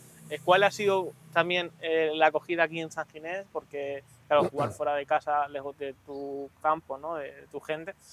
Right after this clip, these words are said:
Speaker 1: también quieras que no, al jugador le puede afectar, ¿no? En, en, en ese sentido.
Speaker 2: Pues el pueblo está muy ilusionado, está ilusionadísimo ya desde el año pasado, lógicamente con, con este inicio de seis puntos, de ganar dos partidos,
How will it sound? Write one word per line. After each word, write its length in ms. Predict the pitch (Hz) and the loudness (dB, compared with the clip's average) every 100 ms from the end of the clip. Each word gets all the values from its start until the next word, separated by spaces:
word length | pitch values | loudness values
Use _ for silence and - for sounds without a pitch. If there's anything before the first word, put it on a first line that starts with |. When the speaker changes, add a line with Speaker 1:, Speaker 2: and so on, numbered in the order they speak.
| - - | -20 -8
Speaker 1:
también 280 | - 139 143 | -4 -4 -4
quieras 280 | 143 147 143 | 0 0 0
que 80 | 151 | -4
no, 200 | 151 160 _ _ | -6 -6 _ _
al 80 | 147 | -8
jugador 220 | 147 139 | -4 -2
le 60 | 156 | -2
puede 160 | 151 | -4
afectar, 420 | 160 135 - 165 151 | -6 -8 -4 -4 -4
¿no? 180 | 190 | -12
En, 80 | 139 | -16
en, 720 | 139 139 - 156 139 - - | -18 -18 -16 -14 -14 -16 -14
en 80 | 156 | -12
ese 120 | 139 | -12
sentido. 340 | 135 139 185 165 _ _ _ _ - | -14 -14 -14 -16 _ _ _ _ 12
Speaker 2:
Pues 140 | 175 | 12
el 60 | 139 | 12
pueblo 200 | 185 196 | 12 12
está 140 | 185 | 12
muy 120 | 160 | 12
ilusionado, 440 | 139 123 131 165 110 - - | 10 8 6 4 -2 -12 2
está 340 | 139 127 - 151 | 6 8 12 12
ilusionadísimo 720 | 147 131 143 151 170 170 160 | 12 10 12 12 10 10 12
ya 120 | 151 | 12
desde 160 | 143 147 | 12 12
el 40 | |
año 160 | 147 139 | 10 12
pasado, 460 | 135 170 175 185 | 12 12 12 12
lógicamente 680 | 170 143 139 135 147 131 143 | 12 10 6 4 4 6 8
con, 240 | 135 139 127 | 10 8 6
con 240 | 135 135 | 4 6
este 180 | 143 143 | 6 8
inicio 400 | 143 147 156 143 | 10 10 12 12
de 380 | 139 139 135 135 | 12 12 12 12
seis 220 | - 135 - | 10 8 10
puntos, 300 | 165 151 139 | 8 12 12
de 60 | |
ganar 280 | 139 139 131 | 12 10 8
dos 120 | 127 - | 6 6
partidos, 540 | 131 - 151 151 | 6 6 8 10